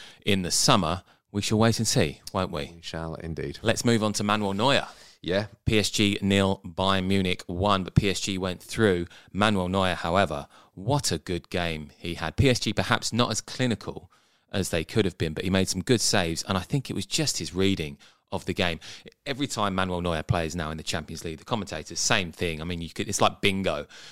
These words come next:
Speaker 1: The original sweeper keeper, he's the one that started it all. And yes, perhaps he was. And it is good to hear compliments for goalkeepers. So, just enjoyable to watch Neuer, I think. Everyone was talking about his performance last week and getting beaten on the near post in inverted commas, but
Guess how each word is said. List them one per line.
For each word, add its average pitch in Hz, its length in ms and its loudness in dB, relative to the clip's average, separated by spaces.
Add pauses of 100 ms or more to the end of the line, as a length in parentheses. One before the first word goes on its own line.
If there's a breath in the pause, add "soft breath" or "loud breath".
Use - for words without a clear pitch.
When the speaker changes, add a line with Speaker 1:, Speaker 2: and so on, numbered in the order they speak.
(120 loud breath)
Speaker 1:
The 107 120 0
original 110 480 2
sweeper 117 540 0
keeper, 113 500 2
he's 107 280 0
the 113 100 0
one 110 180 2
that 101 100 -4
started 107 460 0
it 95 140 4
all. 92 280 2 (360 loud breath)
And 107 160 4
yes, 92 280 2 (200 loud breath)
perhaps 104 380 0
he 95 100 0
was. 85 340 2 (220 loud breath)
And 117 100 2
it 123 80 0
is 139 160 6
good - 220 2
to 95 80 -2
hear 87 200 0
compliments 85 480 -4
for 90 200 0
goalkeepers. 85 680 -2 (640 loud breath)
So, 135 360 4 (160)
just - 260 2
enjoyable 104 480 4
to 92 120 -4
watch 95 260 -2
Neuer, 80 320 -4 (140)
I 87 120 -6
think. 82 400 -8 (220 loud breath)
Everyone 95 300 2
was 85 100 -4
talking 87 200 -2
about 85 120 0
his 85 100 -4
performance 92 360 -2
last 120 240 6
week 107 140 -2
and 90 100 -8
getting 90 160 -4
beaten 92 260 -6
on 87 120 -8
the 85 140 -6 (440 loud breath)
near 92 240 0
post 95 360 2
in 92 60 -2
inverted 87 340 2
commas, 85 320 -2
but - 280 0